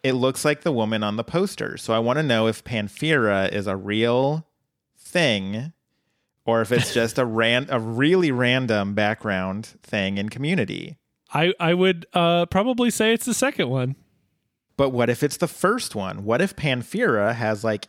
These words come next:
Speaker 1: albums and I can buy pan flute albums by Panfira?
Speaker 2: For, I, well, okay, well,
Speaker 1: <laughs>
Speaker 2: okay. I love your commitment to the bit. I do appreciate it very much. So,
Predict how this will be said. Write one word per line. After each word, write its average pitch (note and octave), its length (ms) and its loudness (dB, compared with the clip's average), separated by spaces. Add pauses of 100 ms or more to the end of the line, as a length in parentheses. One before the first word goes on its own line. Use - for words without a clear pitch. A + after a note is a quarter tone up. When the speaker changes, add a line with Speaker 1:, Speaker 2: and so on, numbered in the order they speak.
Speaker 1:
albums G#2+ 720 -2
and A2+ 200 -6
I A2+ 100 -2
can A#2 220 -8
buy C3+ 460 2 (100)
pan E3+ 300 2
flute A#2+ 280 -2
albums F2 520 -6
by G2 180 -2
Panfira? A2 960 -4 (1000)
Speaker 2:
For, G3+ 260 0 (340)
I, F3 140 0 (140)
well, F3 180 -2
okay, - 220 -4
well, F3+ 180 4 (120)
Speaker 1:
<laughs> - 1500 -8
Speaker 2:
okay. F#3 380 2 (340)
I E3 120 4
love F3 300 2
your G3+ 120 4
commitment F#3 440 2
to F#3 60 0
the E3+ 80 0
bit. D#3+ 380 0
I D3 80 0
do C#3 280 2
appreciate D3+ 460 2
it C#3+ 60 2
very C#3 220 0
much. C3 360 -4 (340)
So, - 220 0